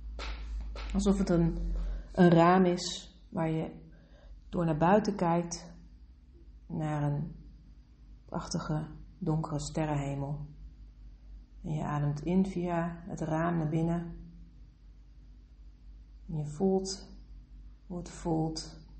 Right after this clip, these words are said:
En je ademt weer heel rustig uit via je derde oog.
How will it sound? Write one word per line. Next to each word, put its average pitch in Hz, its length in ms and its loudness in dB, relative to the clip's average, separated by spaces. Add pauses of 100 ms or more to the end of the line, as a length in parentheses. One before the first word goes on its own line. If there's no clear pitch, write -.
(280)
En 170 120 -8
je 165 160 -6
ademt 151 480 -2
weer 156 220 -2
heel 160 280 2
rustig 160 380 -2
uit 156 600 -2 (1040)
via 180 320 2
je 160 180 2
derde 147 380 2
oog. 147 540 -2